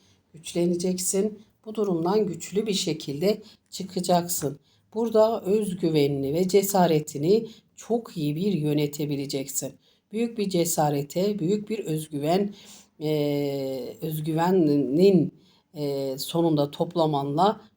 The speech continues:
bu durumdan fiziksel ve manevi güçle kontrolü ele alacaksın.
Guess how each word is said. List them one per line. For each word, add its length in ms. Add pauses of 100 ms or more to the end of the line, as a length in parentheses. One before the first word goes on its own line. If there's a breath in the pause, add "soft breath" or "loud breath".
(120)
bu 140
durumdan 640
fiziksel 720
ve 140
manevi 520
güçle 680 (320 loud breath)
kontrolü 640
ele 260
alacaksın. 960